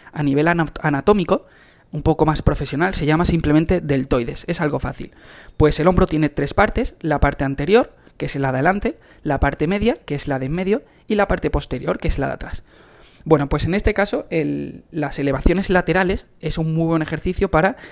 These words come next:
desarrollar el deltoides lateral, es decir, el hombro lateral.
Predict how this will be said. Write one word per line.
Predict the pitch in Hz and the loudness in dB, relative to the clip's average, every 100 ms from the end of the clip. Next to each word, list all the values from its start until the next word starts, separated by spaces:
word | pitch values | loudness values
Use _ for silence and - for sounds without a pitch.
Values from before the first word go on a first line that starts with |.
| - | -8
desarrollar | 156 - 139 131 143 - - _ _ | -6 -2 -2 -2 -4 -6 -14 _ _
el | 170 185 | -4 0
deltoides | 156 131 131 143 156 170 - | 0 0 2 0 0 -2 -4
lateral, | 135 - 135 117 - | -4 -4 -6 -6 -4
es | 151 | -2
decir, | - 135 143 - | -2 -2 -6 -6
el | 147 156 | 0 0
hombro | 180 185 | 2 0
lateral. | 151 147 127 185 | 0 -2 -6 -8